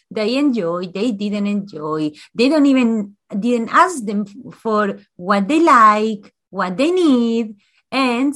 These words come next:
they're not gentlemen. They're not opening the door to the lady to come out of the car, you know. No, they just go, they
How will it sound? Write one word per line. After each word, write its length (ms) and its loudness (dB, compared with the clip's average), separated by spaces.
they're 140 -2
not 240 -2
gentlemen. 800 -4
They're 140 2
not 260 2
opening 500 -2
the 100 -4
door 360 -4
to 120 -10
the 120 -10
lady 560 -4
to 120 -14
come 280 -2
out 280 0
of 260 -6
the 120 -6
car, 380 2
you 160 -4
know. 340 -6
No, 280 2
they 140 0
just 240 -2
go, 400 2
they 240 0